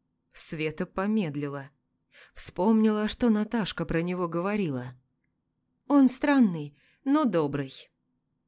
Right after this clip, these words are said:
«Странный — это как? Вроде не буйный, не пьёт,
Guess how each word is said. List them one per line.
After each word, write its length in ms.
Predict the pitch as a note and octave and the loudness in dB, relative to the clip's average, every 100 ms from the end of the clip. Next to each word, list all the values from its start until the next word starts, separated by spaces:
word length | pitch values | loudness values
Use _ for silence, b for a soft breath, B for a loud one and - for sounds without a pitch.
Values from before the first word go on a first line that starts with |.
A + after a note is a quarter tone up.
| _ _ | _ _
«Странный — 800 | - - F3+ D#3 E3+ E3 D#3+ D#3+ | -8 -4 -2 -2 -2 -4 -6 -6
это 240 | G3 F#3+ A#3 | -6 -2 -2
как? 420 | A#3 D3+ - - _ _ _ _ _ _ - | -2 -8 -8 -20 _ _ _ _ _ _ -6
Вроде 440 | F3 F3 B3 F#3+ | -2 2 2 2
не 180 | D#3+ D#3 | 0 -2
буйный, 600 | D3+ F3+ A3 G#3+ G#3 _ _ - | 0 2 2 0 -6 _ _ 2
не 180 | B3 A#3+ | 4 4
пьёт, 460 | D#3 C#3+ E3 - | 4 -2 -2 -10